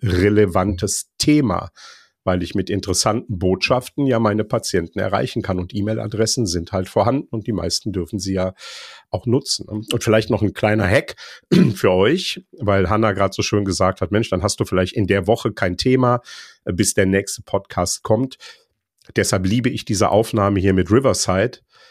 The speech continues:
ja, weil Riverside liefert mir dann halt eben auf Knopfdruck, wenn wir fertig sind, zehn, fünfzehn, zwanzig, neun zu sechzehn Videos, die ich auch noch bearbeiten kann,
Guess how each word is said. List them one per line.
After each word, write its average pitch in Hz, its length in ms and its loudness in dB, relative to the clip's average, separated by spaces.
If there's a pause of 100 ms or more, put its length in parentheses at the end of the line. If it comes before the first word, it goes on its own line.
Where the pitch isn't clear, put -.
(240)
ja, 98 280 2
weil 101 200 2
Riverside 104 600 4
liefert 107 340 0
mir 107 120 4
dann 98 220 0
halt 98 200 0
eben 101 320 0
auf - 200 -4
Knopfdruck, 131 640 0
wenn 104 160 2
wir 101 100 2
fertig 107 460 -2
sind, 123 340 -2 (480)
zehn, 139 340 4
fünfzehn, 135 560 0
zwanzig, 117 600 0
neun 113 260 4
zu - 140 0
sechzehn 92 600 0
Videos, 98 500 0
die 107 80 -4
ich - 120 -4
auch 107 100 -2
noch 107 140 -2
bearbeiten 110 580 0
kann, 107 340 -2